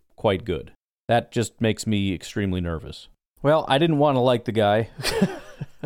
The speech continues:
So it would be so easy to just not like. I, granted, I did watch one of his few good games. Uh, it was against Texas. Not elite. It was just a seventy-three grade. He had several that were better than that, but,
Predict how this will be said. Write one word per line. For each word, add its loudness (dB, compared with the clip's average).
So 2
it 2
would 2
be 4
so 2
easy 2
to 4
just -2
not 4
like. 4
I, 0
granted, 2
I 4
did 2
watch 2
one 2
of 2
his -2
few 2
good 0
games. -2
Uh, 2
it 4
was 0
against 0
Texas. -2
Not 2
elite. 2
It 2
was 0
just -2
a 0
seventy-three 2
grade. 2
He 2
had 0
several 2
that 2
were 0
better 2
than -2
that, -2
but, -2